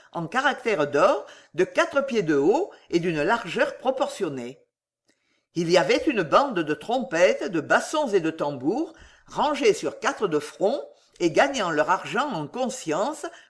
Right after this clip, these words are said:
principalement les tambours, qui étaient fort musculeux. Il y avait des troupes de constables avec des bâtons bleus,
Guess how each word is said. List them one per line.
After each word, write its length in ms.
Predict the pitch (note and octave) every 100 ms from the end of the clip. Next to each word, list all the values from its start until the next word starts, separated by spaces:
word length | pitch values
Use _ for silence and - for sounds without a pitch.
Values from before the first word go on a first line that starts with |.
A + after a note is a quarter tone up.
| -
principalement 720 | B3+ D#4+ D#4+ B3+ C4+ A3 F3+
les 140 | D#3 D3
tambours, 580 | F3+ D#3 C#3+ B3+ G4+ - - _
qui 140 | - G3+
étaient 300 | G3+ A#3+ E4+
fort 340 | - C#4 D#4
musculeux. 720 | G#3 G3+ - E3 B2 A2+ - _ _ _ _ _ _ _ _ _ _
Il 160 | E3+ G3
y 60 |
avait 180 | A3 B3
des 160 | G3 -
troupes 340 | B3 E4 -
de 140 | F#3+
constables 760 | - D#3+ D#3 - E3 C4 E4 G4+ _ _ -
avec 260 | E3 F#3+
des 100 | E3
bâtons 380 | D3+ F3+ - D3+
bleus, 400 | C#3+ C3+ G#3+ F#4+